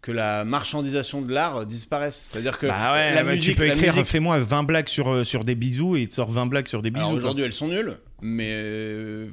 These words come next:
Speaker 1: vu les améliorations en un an, là, euh, depuis... enfin même pas un an, depuis six mois,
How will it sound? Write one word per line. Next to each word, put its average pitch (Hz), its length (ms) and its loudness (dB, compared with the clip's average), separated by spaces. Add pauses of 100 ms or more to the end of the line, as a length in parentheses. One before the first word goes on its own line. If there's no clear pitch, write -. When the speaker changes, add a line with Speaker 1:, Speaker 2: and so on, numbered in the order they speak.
Speaker 1:
vu 110 240 -2
les 127 220 0
améliorations 131 560 -2
en 113 100 -2
un 131 160 0
an, 143 140 0
là, 110 140 0
euh, 101 340 -4
depuis... 104 220 -12
enfin 98 160 -12
même 98 160 -8
pas 113 80 -6
un 113 180 -6
an, 113 100 -8
depuis 101 220 -10
six - 180 -6
mois, 135 240 -4